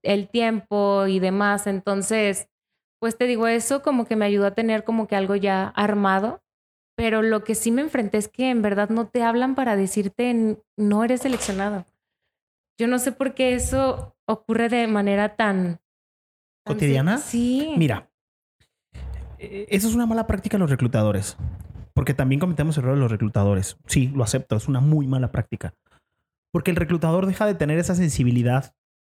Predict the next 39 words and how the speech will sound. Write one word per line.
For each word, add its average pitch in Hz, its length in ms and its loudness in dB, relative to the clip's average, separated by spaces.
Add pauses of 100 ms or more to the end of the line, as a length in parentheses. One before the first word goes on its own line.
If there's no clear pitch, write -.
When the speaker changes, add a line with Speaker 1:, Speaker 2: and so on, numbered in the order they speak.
(120)
Speaker 2:
de 143 60 0
estar 139 200 0
del 139 140 2
otro 127 180 0
lado. 117 360 0 (160)
Y 147 100 -2
yo 147 100 2
siempre 180 220 0
pongo 156 220 0
el 165 80 0
ejercicio 139 400 0
en 151 60 2
los 123 120 -2
cursos 131 300 -2
que 131 100 0
doy 113 220 0 (640)
y - 60 -6
le 113 60 2
digo, 107 140 4
"A 101 60 4
ver, 95 200 -6 (800)
imagínate 175 400 0
un 247 80 2
médico, 127 340 -2 (200)
pasante. 123 480 -2 (920)
Está - 140 0
en 160 40 0
su 208 120 -4
primer 165 240 0
cirugía, 175 440 0 (640)
Speaker 1:
Ujú. 208 80 -4
Speaker 2:
con 156 100 2
sus 151 120 0
primeras 156 320 0
cirugías, 131 400 0
¿no? 165 140 0
La 185 120 2
primera 135 200 0
semana. 107 320 -4